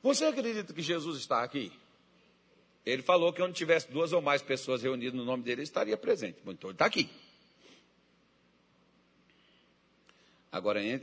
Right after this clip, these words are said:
e-, entre ele estar aqui e fazer alguma coisa na sua vida não depende dele. Depende de você.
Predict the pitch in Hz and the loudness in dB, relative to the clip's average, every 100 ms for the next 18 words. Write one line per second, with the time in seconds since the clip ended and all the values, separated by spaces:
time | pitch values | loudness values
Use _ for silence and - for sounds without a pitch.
0 | - 120 123 110 117 101 104 127 151 - | -2 -2 -2 -4 -6 -4 -2 -2 -2 -2
1 | 170 165 - 90 160 - _ _ _ _ | -2 -4 -6 -10 -10 -18 _ _ _ _
2 | _ _ _ _ _ _ _ _ _ 104 | _ _ _ _ _ _ _ _ _ -10
3 | - 110 98 110 104 135 127 - 110 101 | -2 -2 2 0 0 -2 -4 -2 -2 -4
4 | - 98 95 131 127 120 120 - 123 107 | -4 -4 -2 -4 -4 -4 -4 -4 -6 -4
5 | 101 98 - - - _ _ _ _ _ | -4 -4 -10 -20 -20 _ _ _ _ _
6 | _ _ _ _ _ - 87 92 92 92 | _ _ _ _ _ -6 -6 -4 -6 -6
7 | 101 117 - 87 | -4 -4 -4 -8